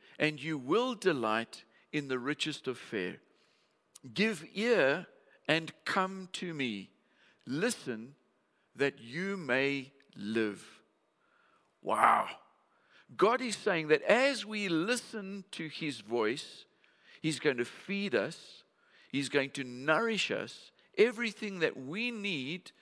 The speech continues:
to be established, we're going to receive through him.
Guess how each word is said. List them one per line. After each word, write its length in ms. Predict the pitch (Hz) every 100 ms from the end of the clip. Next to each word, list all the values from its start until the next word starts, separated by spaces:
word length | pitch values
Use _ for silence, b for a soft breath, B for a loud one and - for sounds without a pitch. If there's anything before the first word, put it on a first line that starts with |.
| b b b
to 100 | 170
be 300 | 143 170 156
established, 840 | - - - 226 220 156 135 -
we're 160 | 147 185
going 200 | 170 160
to 80 | 151
receive 680 | 143 - 208 208 170 170 - b b b b b -
through 460 | - - 208 220
him. 420 | 170 208 202 202